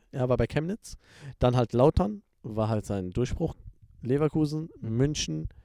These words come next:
Speaker 1: Chelsea und dann halt ablösefrei wieder zu Leverkusen
Speaker 2: Krass.
Speaker 1: zweitausendzehn.
Speaker 2: Das hab ich gar nicht mal am Schirm gehabt.
Speaker 1: Ja, und dann hat die Karriere beendet zweitausendzwölf.
Speaker 2: Ja, der hat doch, als er bei Chelsea war, hat er diesen bösen, bösen, hatte diese böse Foul von Boateng, Kevin Prince Boateng kassiert,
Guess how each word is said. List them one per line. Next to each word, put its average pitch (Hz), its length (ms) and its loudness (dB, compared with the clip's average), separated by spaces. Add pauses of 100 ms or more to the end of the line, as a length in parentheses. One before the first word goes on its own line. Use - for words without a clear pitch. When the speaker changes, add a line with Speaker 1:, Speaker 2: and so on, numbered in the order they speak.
(260)
Speaker 1:
Chelsea 139 580 0 (240)
und 113 200 -4
dann 117 140 0
halt 113 140 0
ablösefrei 117 560 2
wieder 113 220 0
zu 113 180 0
Leverkusen 101 580 -2
Speaker 2:
Krass. - 80 -14 (120)
Speaker 1:
zweitausendzehn. 98 600 -6
Speaker 2:
Das - 80 -12
hab - 60 -6
ich - 60 -6
gar 131 100 -6
nicht 123 120 -8
mal 123 60 -2
am 110 60 -6
Schirm 139 200 -8
gehabt. 104 360 -8
Speaker 1:
Ja, 101 120 -4
und 104 120 -4
dann 123 140 0
hat 135 100 0
die - 60 4
Karriere 127 340 -2
beendet 120 360 -2
zweitausendzwölf. 110 600 -4
Speaker 2:
Ja, 123 180 0
der 123 120 0
hat 139 160 -4
doch, - 140 -6
als - 200 -8
er - 80 -4
bei 117 100 -2
Chelsea 127 360 -6
war, 117 100 -2
hat 117 120 -6
er 113 60 -4
diesen 110 380 -6 (120)
bösen, 127 420 4
bösen, 120 560 -2 (100)
hatte 120 240 -6
diese 113 180 -8
böse 123 300 0
Foul 127 220 0
von 110 440 -6
Boateng, 117 520 -2 (160)
Kevin 120 240 -4
Prince 123 240 -2
Boateng 123 320 -4
kassiert, 113 400 -6